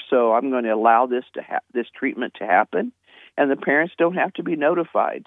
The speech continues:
So that's, I think you're gonna hear a lot more about that. We heard the bill last week. It needs, uh, uh, some more work for us to find out exactly what is occurring out there.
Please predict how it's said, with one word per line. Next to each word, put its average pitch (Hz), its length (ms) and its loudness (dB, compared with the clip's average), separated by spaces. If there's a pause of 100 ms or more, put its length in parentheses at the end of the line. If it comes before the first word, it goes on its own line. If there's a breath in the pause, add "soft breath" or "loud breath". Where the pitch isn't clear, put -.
So 139 220 2 (360 loud breath)
that's, 185 280 4
I 185 100 0
think 214 240 -6
you're 214 140 -8
gonna 180 180 -4
hear 170 220 -2
a 147 60 -2
lot 143 180 2
more 151 180 -2
about 143 380 0
that. 135 320 2
We 123 120 -6
heard 165 320 -2
the 156 100 -6
bill 143 340 0
last 135 360 -4
week. 135 340 -4 (720)
It 135 240 2
needs, 135 360 -2 (120)
uh, - 60 -4 (340)
uh, 92 340 -2 (160)
some 143 100 -2
more 139 240 2
work 143 360 0
for 135 200 0
us 131 180 0
to 117 80 -10
find 120 380 -2
out 117 180 4
exactly 120 640 0
what 156 220 -4
is 151 140 -6
occurring 135 480 -6
out 127 260 -4
there. 127 340 -2